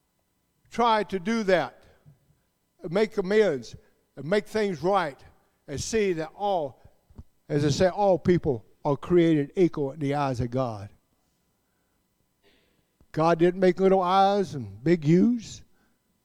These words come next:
God made the creation of all mankind. And I don't care who you are,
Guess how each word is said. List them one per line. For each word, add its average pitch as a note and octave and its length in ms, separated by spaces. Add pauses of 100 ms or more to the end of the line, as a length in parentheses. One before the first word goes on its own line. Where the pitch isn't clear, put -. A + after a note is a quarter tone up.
God F3+ 420
made F#3 340 (260)
the E3+ 80
creation F#3+ 760
of D#3 320
all G3 440
mankind. F#3+ 880 (400)
And C3+ 120
I D#3 140
don't F3+ 180
care G3 240
who G#3 200
you G3 320
are, C#3 400